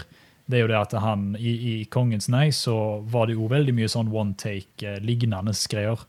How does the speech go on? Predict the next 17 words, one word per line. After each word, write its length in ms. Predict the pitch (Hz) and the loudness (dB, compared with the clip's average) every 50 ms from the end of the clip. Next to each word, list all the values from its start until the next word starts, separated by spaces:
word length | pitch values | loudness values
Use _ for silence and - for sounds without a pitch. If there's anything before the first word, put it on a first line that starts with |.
| - - - - - | -20 -20 -20 -16 -10
Eh, 300 | - 117 110 110 107 110 | -6 -4 -4 -4 -4 -6
de-, 160 | 110 120 117 - | -6 -6 -4 0
den 160 | 135 131 127 | 2 2 4
filmen 220 | 120 - 120 113 110 | 4 2 2 2 2
var 80 | 104 98 | 0 -2
jo 40 | 92 - - 113 | -2 -2 -4 -4
selv-, 80 | 107 101 117 | -6 -6 -6
selvsagt 400 | - - 117 107 - 113 104 - | -4 -2 -2 -2 -4 -6 -8 -8
ikke 180 | 113 - 120 107 | -8 -6 -4 -4
one 140 | 107 104 101 | -4 -4 -2
take, 260 | - 117 117 - - | -2 -4 -4 -2 -2
men, 320 | 113 104 101 101 101 98 - _ _ _ _ _ _ - | -2 -2 0 -2 -4 -6 -8 _ _ _ _ _ _ -12
eh, 280 | - 107 101 101 104 104 | -8 -6 -4 -4 -4 -4
veldig 340 | 110 117 127 123 123 120 120 | 0 0 2 2 2 2 4
lange 380 | 120 123 123 127 120 110 104 101 | 4 4 6 4 4 2 0 -2
tagninger 520 | - 127 117 117 104 101 104 113 123 123 | 0 0 0 0 0 0 0 0 0 0
da, 140 | 107 95 | -2 -4